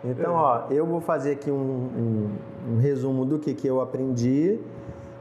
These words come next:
Speaker 1: E aí, cê, no final, tem uma palavra livre. Se quiser trazer alguma palavra, o que, que você aprendeu, o que, que você, algum conselho,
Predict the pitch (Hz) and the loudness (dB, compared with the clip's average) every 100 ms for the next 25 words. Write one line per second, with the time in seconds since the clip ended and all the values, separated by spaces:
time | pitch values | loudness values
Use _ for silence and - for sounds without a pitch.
0 | - - 123 123 143 - 170 175 165 151 | -10 -2 0 2 0 0 0 0 -2 -2
1 | 147 131 139 165 175 170 143 143 156 139 | 0 0 2 0 2 2 2 2 0 0
2 | 131 147 170 190 185 139 143 127 135 131 | 2 0 0 -2 -2 -4 -4 0 0 0
3 | 135 120 120 139 127 127 123 107 117 143 | -2 0 0 0 0 -2 0 2 4 4
4 | 127 113 131 117 139 123 - 110 113 139 | 2 -4 -4 -2 -2 -2 -4 0 2 4
5 | 147 113 135 120 147 127 110 110 127 135 | 2 0 -6 -4 -2 0 0 -2 -2 -2
6 | 139 - - 123 135 156 156 | -2 -2 -2 0 2 2 -2